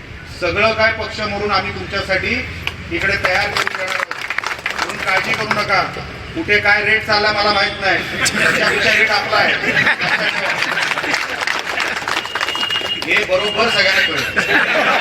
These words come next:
अजिबात काळजी करू नका, अजिबात नाही.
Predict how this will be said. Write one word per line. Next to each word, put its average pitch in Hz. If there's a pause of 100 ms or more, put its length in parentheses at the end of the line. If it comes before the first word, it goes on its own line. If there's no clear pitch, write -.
(3250)
अजिबात 220
काळजी 240
करू 220
नका, -
अजिबात 214
नाही. -